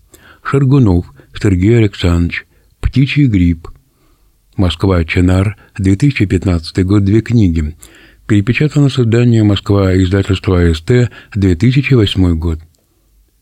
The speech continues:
«Птичий гриб» — новый роман молодого, но уже известного прозаика Сергея Шаргунова. Его герои желают участвовать в русской истории.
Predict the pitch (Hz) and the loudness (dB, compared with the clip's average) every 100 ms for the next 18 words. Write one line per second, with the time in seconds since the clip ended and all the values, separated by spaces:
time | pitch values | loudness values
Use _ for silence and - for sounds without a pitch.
0 | _ _ - - 101 - 95 98 127 127 | _ _ -6 -2 0 0 0 2 0 -2
1 | - - - 92 104 131 127 120 101 101 | -10 -20 -6 0 2 2 2 2 2 2
2 | 98 92 90 87 104 110 117 - - 98 | 2 0 0 2 2 2 0 -6 -6 0
3 | 98 104 113 139 113 113 117 117 113 92 | 2 2 2 2 4 2 0 -2 0 0
4 | 82 87 87 90 101 98 82 85 85 - | 0 2 0 0 0 0 0 2 0 0
5 | 92 92 101 90 80 78 78 - _ _ | -2 0 2 2 0 -2 -6 -14 _ _
6 | - 95 92 95 87 95 127 110 80 - | -6 0 2 2 2 2 2 2 -2 -8
7 | - - 92 92 104 101 104 - 110 113 | -12 -6 0 0 2 0 -2 -2 -2 0
8 | 107 98 95 107 - 120 117 - 104 82 | -2 0 0 0 0 0 0 0 0 0
9 | 80 73 | -2 -4